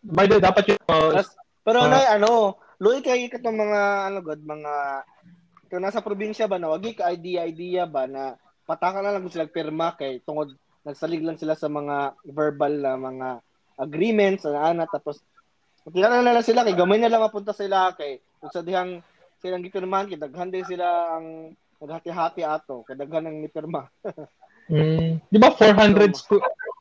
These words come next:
Speaker 1: di ba four hundred to five hundred square meter man ang kinahanglan?
Speaker 2: Mura, ambot?
Speaker 1: Ang kadako ang minimum range. Tapos, daghan kayo sila og mga requirements na mga documents. Ano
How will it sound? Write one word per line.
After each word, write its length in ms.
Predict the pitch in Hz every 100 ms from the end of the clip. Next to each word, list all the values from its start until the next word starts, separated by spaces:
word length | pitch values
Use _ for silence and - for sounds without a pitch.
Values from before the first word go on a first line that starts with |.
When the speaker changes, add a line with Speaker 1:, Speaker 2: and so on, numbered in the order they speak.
| _
Speaker 1:
di 80 | -
ba 160 | 202 208 -
four 240 | 185 185
hundred 480 | 180 175 170 170 170
to 80 | 160
five 160 | 151
hundred 240 | 156 151 -
square 400 | - 156 151 147
meter 320 | 151 156 180
man 160 | 139
ang 80 | 131
kinahanglan? 560 | 135 127 127 127 123 131 143 _ _ _ _ _ _ _ _ _ _ _ _ _ _ _ _
Speaker 2:
Mura, 480 | - 165 170 139 135
ambot? 240 | 190 339 -
Speaker 1:
Ang 160 | 139 127
kadako 400 | 135 131 143 143 143
ang 80 | 131
minimum 480 | 131 127 123 120 120
range. 480 | 113 117 120 - -
Tapos, 240 | 135 165
daghan 240 | - 135 151
kayo 160 | 156
sila 240 | 160 160 156
og 160 | 151
mga 160 | 151 147 -
requirements 560 | 147 147 147 156 147
na 80 | -
mga 300 | 147 147 143 -
documents. 880 | 135 135 139 135 131 139 - - - _ _ _ _ _ _ _ _ _ _ 175 _ _ _ _ _ _ _ _
Ano 80 | 135